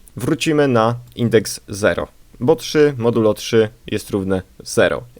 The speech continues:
Ciekawiej będzie w drugim przypadku, czyli jak będziemy mieli, e, key pressed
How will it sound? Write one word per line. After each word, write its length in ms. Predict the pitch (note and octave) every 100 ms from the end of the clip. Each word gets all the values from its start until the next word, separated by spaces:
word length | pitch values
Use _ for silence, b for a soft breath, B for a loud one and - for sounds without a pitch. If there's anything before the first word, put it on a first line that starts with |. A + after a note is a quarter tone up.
| _
Ciekawiej 440 | - B2+ G3+ E3+ A#2+
będzie 460 | G2+ F#2 G#2+ D#3 - -
w 120 | G#2+
drugim 340 | D3 D#3 A2
przypadku, 680 | G2 A2 F#2 F#2 - D3 F#3 - _ -
czyli 400 | D3 D#3 E3 -
jak 180 | - C3
będziemy 320 | C3 B2+ C#3+
mieli, 400 | C3+ B2 B2+ C3 B2+ - -
e, 300 | G#2+ G#2+ A2 -
key 120 | C3+
pressed 480 | C3 A2 A2 - -